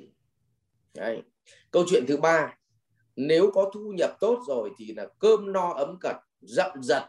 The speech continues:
tứ chi. Mẹ nó này còn phải có cái đời sống, đi làm nó còn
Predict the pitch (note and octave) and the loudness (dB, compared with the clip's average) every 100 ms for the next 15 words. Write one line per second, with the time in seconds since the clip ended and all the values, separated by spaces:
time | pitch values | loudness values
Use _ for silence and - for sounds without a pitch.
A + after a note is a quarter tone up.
0 | - E3 B3+ B3+ B3+ A#3 F3 - _ _ | -4 -2 -2 0 0 0 -4 -14 _ _
1 | _ _ B2 D#3 B2+ D3+ G3 F#3+ C#3 C3+ | _ _ -4 -4 -2 -2 0 0 0 -2
2 | B2 A2+ E2+ B2+ D#3 - G3 E3+ F#3 F3+ | -2 -8 -6 -4 -2 -2 -2 4 4 4
3 | F3 - E3 G#3 C4 A3 G3 E3 A#2+ B2+ | 0 0 0 0 -4 -6 -6 -6 -4 -4
4 | D3+ | -2